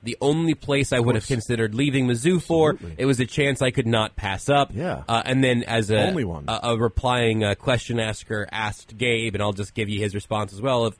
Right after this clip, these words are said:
Speaker 1: "Do you believe her, or is she just promoting the new school?" And Gabe says, "I don't really believe her, no, but she's saying what she has to say," which
Speaker 2: Yeah.
Speaker 1: is also where I think reason would probably, probably lead you. She said some other nice things about Mizzou and them being in a
Speaker 2: Mm-hmm.
Speaker 1: great place and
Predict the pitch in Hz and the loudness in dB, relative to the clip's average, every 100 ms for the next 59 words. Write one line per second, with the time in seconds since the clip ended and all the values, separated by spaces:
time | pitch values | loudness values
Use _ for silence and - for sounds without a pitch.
0 | 120 180 180 123 107 131 165 202 202 185 | -6 -2 -2 -4 0 2 4 2 4 4
1 | 139 120 135 113 - 117 110 104 98 95 | 4 2 0 -4 -2 0 2 2 0 0
2 | 92 - 151 143 - - _ _ - 107 | -2 0 2 2 0 -20 _ _ -4 -2
3 | 101 92 110 101 113 104 117 123 120 117 | 0 0 0 0 -2 0 2 0 0 -2
4 | 113 120 131 110 92 107 117 104 104 101 | 0 2 2 0 0 -2 0 -2 -2 -4
5 | 117 107 123 107 104 98 107 95 92 - | -4 -4 -4 -4 -4 -4 -6 -8 -8 -8
6 | 107 139 104 90 - 104 - - 190 170 | -2 0 0 -4 -12 -14 -14 -8 -2 2
7 | 214 170 - 123 117 117 123 113 - _ | 4 2 2 2 2 2 0 -2 -4 _
8 | _ - - 151 175 151 147 135 - 131 | _ -16 -4 0 2 4 2 0 -2 0
9 | 120 113 117 110 110 - _ _ _ 135 | 2 2 2 0 0 -4 _ _ _ 0
10 | 127 117 101 92 95 - - 208 196 175 | 2 2 0 -4 -8 -10 -6 -2 2 2
11 | 165 160 151 156 151 147 135 131 131 123 | 2 2 0 0 0 2 2 2 2 2
12 | 117 127 123 120 123 120 120 123 123 120 | 2 4 4 4 2 2 2 2 2 0
13 | - 123 117 - 113 110 | -2 -2 -2 -4 -4 -4